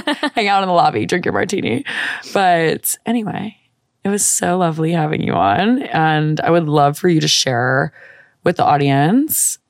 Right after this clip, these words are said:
where they can be friends with you, how they can hang out,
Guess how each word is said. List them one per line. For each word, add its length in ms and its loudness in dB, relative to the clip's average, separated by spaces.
where 140 -2
they 100 -2
can 100 -6
be 80 -2
friends 300 -2
with 160 -6
you, 180 2
how 140 -2
they 100 -2
can 120 -6
hang 180 -4
out, 540 0